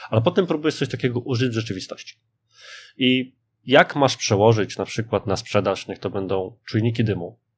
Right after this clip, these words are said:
portret człowieka, który ma trzydzieści lat, no pewnie mieszka w domu, to potrzebuje takiego czujnika, jeździ do pracy Volkswagenem, czy te wszystkie inne rzeczy, które ludzie w tym wpisują.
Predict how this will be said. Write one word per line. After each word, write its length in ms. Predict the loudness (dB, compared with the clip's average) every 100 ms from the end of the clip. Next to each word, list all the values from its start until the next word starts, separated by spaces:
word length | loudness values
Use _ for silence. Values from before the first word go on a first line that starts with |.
| _ _
portret 520 | 6 6 6 2 0 _ -10
człowieka, 400 | -2 2 4 2
który 320 | 0 -2 -2
ma 200 | 2 0
trzydzieści 520 | 2 -2 -2 -4 -6
lat, 560 | -2 2 4 4 0 -14 -10
no 120 | -6
pewnie 300 | 4 6 6
mieszka 300 | 4 2 2
w 40 | 2
domu, 240 | 2 -2
to 240 | -4 -6 -6
potrzebuje 420 | -10 -10 -6 -6
takiego 540 | -6 -10 -8 -8 -10 -14
czujnika, 840 | -12 -10 -8 -2 0 2 0 -6 _ -20 -14
jeździ 340 | 4 4 6 2
do 100 | 0
pracy 400 | 4 2 2 -4
Volkswagenem, 800 | -2 -4 -4 -4 -4 -4 -2 -2
czy 120 | -4
te 60 | -8
wszystkie 300 | -10 -6 -6
inne 220 | -2 -2
rzeczy, 180 | -2 -4
które 180 | -6 -6
ludzie 180 | -8
w 40 | -10
tym 140 | -12
wpisują. 340 | -12 -12 -14